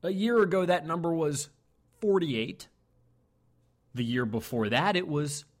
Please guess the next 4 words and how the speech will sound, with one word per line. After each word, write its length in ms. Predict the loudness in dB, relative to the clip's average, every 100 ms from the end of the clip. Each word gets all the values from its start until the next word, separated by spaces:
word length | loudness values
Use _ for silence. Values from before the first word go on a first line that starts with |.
| _ _ _ _ _ _ _ _
forty-one. 720 | -10 -6 -4 -4 -4 -4 -8 -14 -20 _ _ _ _ _ _ _ _ _ _ _ _ _ _ _ _ _ _
The 80 | 0
most 280 | 0 0 0
popular 760 | 2 2 2 0 2 2 -2